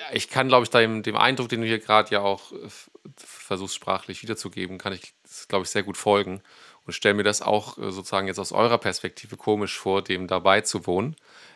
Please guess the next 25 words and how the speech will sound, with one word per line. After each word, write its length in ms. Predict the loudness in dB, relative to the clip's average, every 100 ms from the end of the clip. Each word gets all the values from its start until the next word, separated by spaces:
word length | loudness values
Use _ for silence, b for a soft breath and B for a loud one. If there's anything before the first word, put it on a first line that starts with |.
| b _
Ähm, 260 | 4 4 4
aber 240 | 2 2 2
auf 120 | 0
der 80 | 2
anderen 160 | 4
Seite 220 | 4 2 0
sind 260 | -6 -4
solche 320 | 0 0 0
Sachen 240 | -2 -2 -2
natürlich 300 | -6 -6 -8
auch 100 | -8
eine 100 | -10
gute 280 | -14 -12 -6
Chance, 500 | -4 -4 -4 -10 -12 b b b b b -6
ähm, 500 | -2 -2 -2 -8 -14 -18 _ _ -4
gerade 320 | 2 4 4
sozusagen 480 | -2 -4 -4 -4 -12 _
jetzt 300 | -14 -12 -8
auch 140 | -8 -8
mit 100 | -8
einem 260 | -6 -8
Projekt, 420 | -6 -2 -2 -2 -8
wo 60 |
eine 100 | -6
F-, 200 | -6 -10